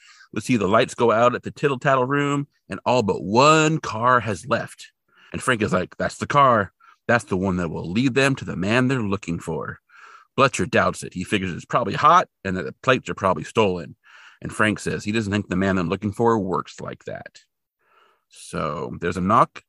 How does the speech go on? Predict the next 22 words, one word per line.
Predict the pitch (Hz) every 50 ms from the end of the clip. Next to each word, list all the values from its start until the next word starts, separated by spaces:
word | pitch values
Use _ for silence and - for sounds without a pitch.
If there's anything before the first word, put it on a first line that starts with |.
| _ -
on | - 95 92 90 87
a | - -
door, | 127 120 165 220 285 339 330 - _ _ _ _ _ _ _ _ _ _ -
and | 190 - 92
a | 85
door | 87 107 120 120 - -
opens, | 135 165 165 196 202 208 208 175
and | 110 113
we | 110 107
see | - 123 113
Bletcher, | 90 92 139 170 - - 208 202 208
and | 202 - _ _ _ - - 120
he's | 113 113
like, | 120 117 117 - _ _ _ _ _ _ _ _ -
"Hello, | - 226 175 151 160 180 196 165 -
I'm | - 180 180 139
Detective | 110 - - 156 165 - - 156 147 123 113
Lieutenant | 120 117 - 147 147 170 170 - -
Bletcher, | 143 151 - - 131 104
Seattle | 92 - 117 139 147 147
P | 147 - 180 165
D." | 156 139 110 95 82 -